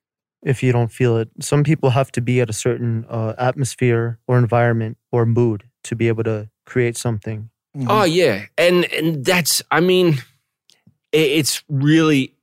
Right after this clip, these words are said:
Speaker 3: I think from a fan standpoint, it's really,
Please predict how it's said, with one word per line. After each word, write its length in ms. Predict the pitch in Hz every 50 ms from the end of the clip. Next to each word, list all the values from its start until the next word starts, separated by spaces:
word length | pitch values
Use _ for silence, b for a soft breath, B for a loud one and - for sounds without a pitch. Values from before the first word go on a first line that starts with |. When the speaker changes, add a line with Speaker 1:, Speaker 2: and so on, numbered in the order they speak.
| _ _ _ _
Speaker 3:
I 80 | 117
think 300 | 113 107 - 143 135 -
from 200 | - - 143 135
a 60 | 127 110
fan 400 | - - 120 113 117 127 135 139
standpoint, 760 | - - - - 123 117 113 110 110 - - 117 107 - -
it's 220 | 101 95 - -
really, 680 | 107 110 110 120 123 127 127 123 120 120 113 101 -